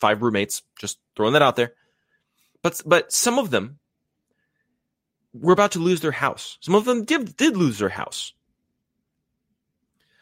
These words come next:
Typically what happens with business people, with entrepreneurs, is just before they reach success, they go through some of the darkest times,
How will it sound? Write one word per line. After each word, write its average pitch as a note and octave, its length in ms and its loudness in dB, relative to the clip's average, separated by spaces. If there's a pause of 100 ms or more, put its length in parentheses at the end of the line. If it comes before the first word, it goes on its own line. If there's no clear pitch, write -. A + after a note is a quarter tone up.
(1600)
Typically C4+ 460 -2
what G3+ 180 0
happens - 560 -8 (640)
with A2 260 -4
business F3 300 2
people, E3 320 -6
with C#3+ 160 -2
entrepreneurs, - 800 -6 (480)
is C3+ 180 2
just C3 440 0
before F3 600 -2 (320)
they C3 140 2
reach B2 420 -2
success, - 720 -4 (560)
they B2+ 80 -4
go D3 160 2
through D3 220 -6
some C#3+ 200 -2
of C3 60 -4
the A#2 80 -2
darkest C3 500 -2
times, - 460 -16